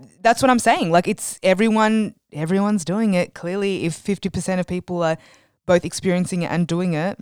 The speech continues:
geez. Yeah, so it can happen to anyone. It can happen from anyone. It's not, it's not something that's exclusive to a certain personality type, or you can't really pick them. You can't go on a date and be like, "Oh, this type, this guy would ghost me, or this girl would ghost me."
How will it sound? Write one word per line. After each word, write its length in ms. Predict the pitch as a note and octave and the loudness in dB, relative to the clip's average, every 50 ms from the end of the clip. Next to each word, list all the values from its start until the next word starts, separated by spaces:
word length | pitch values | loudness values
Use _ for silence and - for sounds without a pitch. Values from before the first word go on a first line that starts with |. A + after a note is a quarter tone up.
| - - D#3 | -18 -20 -8
geez. 540 | - E3+ F3+ G3+ F3 C3+ B2+ - - - - _ _ _ _ _ _ _ _ _ _ _ _ _ _ _ _ _ | -4 -2 -2 -2 -2 -4 -6 -10 -14 -16 -18 _ _ _ _ _ _ _ _ _ _ _ _ _ _ _ _ _
Yeah, 240 | G#3+ A3 G#3+ F#3+ E3 | 0 2 2 2 0
so 500 | - - F#3+ F#3+ F#3 F#3 F3+ F3+ - - - _ _ _ _ _ _ _ _ | 0 2 4 6 6 6 6 4 2 0 -6 _ _ _ _ _ _ _ _
it 120 | - F#3 - | -10 -4 0
can 160 | G#3+ G#3+ F#3 | 0 0 0
happen 500 | D#3 F#3+ F3+ - - G#3 G3+ G3+ F#3+ - | 0 -2 -4 -2 0 0 0 0 -2 -2
to 180 | - - F3+ D#3 | -4 -4 -4 -2
anyone. 460 | E3+ F3 F3+ F3+ F#3+ G#3+ B3+ E4 F4 - | -2 0 0 0 2 0 0 -2 -4 -6
It 120 | F#3+ - | -4 -4
can 100 | F#3 E3+ | -4 -4
happen 240 | E3+ F3 - E3 C#3 | -4 -6 -6 -8 -10
from 340 | - - - D3 C#3+ D#3+ G3+ | -10 -10 -4 -4 -4 -2 -2
anyone. 600 | - A3 A3+ A#3 A#3+ A#3+ B3 C4 D4 E4+ F#4 - | -2 -2 -2 0 2 2 4 4 2 0 -4 -6
It's 220 | - F#3+ - - - | -8 -8 -6 -4 -6
not, 460 | F3+ F3 F3 E3+ F3 F3+ - - _ _ _ _ _ _ _ _ _ _ _ _ _ _ | -4 -2 0 2 2 2 0 -2 _ _ _ _ _ _ _ _ _ _ _ _ _ _
it's 180 | G3 F3+ - - | -10 -8 -2 -2
not 140 | F#3+ - - | -2 0 0
something 320 | G3 F3 E3 - F#3+ F3+ | -2 -2 -2 -2 -2 0
that's 160 | E3+ E3+ - | 0 0 -2
exclusive 640 | G3+ - - - - - E3+ E3 D#3 - F#3+ F3 - | -4 -6 -8 -8 -4 0 0 0 0 0 -2 -4 -2
to 140 | - F#3 E3+ | -2 -2 -2
a 40 | E3 | -2
certain 380 | - - F#3+ D#3 D3 F3 F3 | 2 4 4 4 4 2 0
personality 580 | - F3+ E3 - - F3 D#3+ F3 G3 G#3+ A3+ A3+ | -2 -2 -2 -2 -2 0 2 2 4 2 0 0
type, 480 | - - A3 A3 G#3 G#3 G#3 G#3 - - | -2 -2 -2 0 2 2 0 0 -2 -2
or 300 | - E3 E3 E3+ E3+ F3 - - - - | 0 4 4 6 4 4 2 -4 -12 -8
you 100 | - F3 | -8 -6
can't 240 | - - G3 G3+ F#3 | 0 2 2 4 4
really 200 | G3 F#3+ F3 F3 | 4 2 2 2
pick 320 | - - - F#3+ - - | 0 -4 -8 -8 -8 -2
them. 180 | - A#3 B3+ F4 G#4+ F#4 | 2 4 4 4 4 0
You 100 | G3 E3 | -2 0
can't 280 | - G3 F#3+ F3 E3 | 0 0 0 0 2
go 100 | F3+ F3+ | 4 4
on 80 | F3 E3+ | 4 4
a 60 | E3 | 2
date 100 | - D#3 | 0 -2
and 100 | - D#3 | -2 -2
be 60 | D#3 | -4
like, 100 | D#3 - | -6 -6
"Oh, 80 | C#3 C#3+ | -6 -6
this 220 | C#3 D3+ - - | -6 -8 -8 -8
type, 240 | - - D3 C#3 - | -8 -10 -10 -10 -8
this 160 | C#3+ D#3+ D#3 - | -8 -8 -8 -6
guy 200 | - D3 C3+ C3+ | -6 -6 -4 -4
would 180 | C3 C3+ - | -6 -10 -8
ghost 260 | - C3+ B2+ B2+ - | -6 -8 -8 -6 -8
me, 100 | C#3 C3+ | -8 -6
or 60 | B2 C3+ | -4 -4
this 160 | D#3 D#3 - | -4 -6 -4
girl 220 | - C#3+ C3+ C3 | -2 0 2 2
would 140 | C3+ - - | 2 0 0
ghost 260 | C#3+ B2 C#3 - - | -2 -4 -2 -4 -4
me." 180 | D#3+ - - | -6 -6 -6